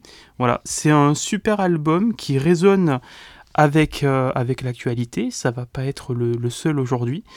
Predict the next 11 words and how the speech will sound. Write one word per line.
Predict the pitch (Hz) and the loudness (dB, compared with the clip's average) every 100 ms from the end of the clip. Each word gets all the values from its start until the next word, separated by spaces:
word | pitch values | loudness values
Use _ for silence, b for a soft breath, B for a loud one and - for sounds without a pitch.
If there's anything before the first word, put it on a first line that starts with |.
| B B B | B B B
mais | 139 135 | 2 2
c'est | 131 143 | 2 2
vraiment | 135 151 185 180 | 4 4 4 4
un | 139 | 4
album | 135 123 135 180 | 4 4 2 2
que, | - 135 120 113 120 - | 0 0 0 -2 -6 -6
que | 131 | -4
je, | 117 120 117 | -2 -2 -2
que | 123 | -4
je | 117 | -4
recommande. | 123 202 185 135 117 | 0 0 0 0 -2